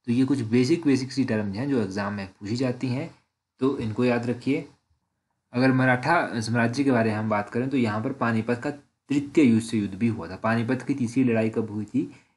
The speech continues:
ये हुआ था सेवनटीन सिक्सटी वन में। सेवनटीन सिक्सटी वन में पानीपत की तीसरी लड़ाई जो था लड़ी गई थी। ये सब याद रखिए। क्वेश्चन नंबर सिक्सटी एट देखिए।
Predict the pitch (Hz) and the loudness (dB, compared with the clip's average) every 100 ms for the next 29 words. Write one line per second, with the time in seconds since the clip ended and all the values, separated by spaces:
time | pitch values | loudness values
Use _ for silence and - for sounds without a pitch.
0 | _ 104 135 147 117 101 127 139 120 107 | _ 2 4 4 4 0 0 -2 0 -2
1 | 104 127 123 - - 127 107 82 - - | -2 -4 -4 -10 -4 -2 -2 -4 -12 -4
2 | 113 113 120 131 107 - 107 92 101 120 | -2 0 -2 -4 -6 -8 -8 -6 -4 -4
3 | 107 95 90 90 - 113 - 143 143 165 | -4 -4 -8 -12 -10 -12 -2 2 2 4
4 | 151 95 87 - - - 131 101 95 - | 4 2 -2 -8 -12 -6 -2 0 -2 -6
5 | - _ 127 120 90 - _ _ _ _ | -14 _ 0 0 0 -8 _ _ _ _
6 | _ - 131 117 101 90 87 92 _ 101 | _ -2 2 2 0 -6 -12 -16 _ -10
7 | 104 113 127 131 104 - 135 101 82 - | -6 -2 -2 -2 -6 -2 0 0 -4 -16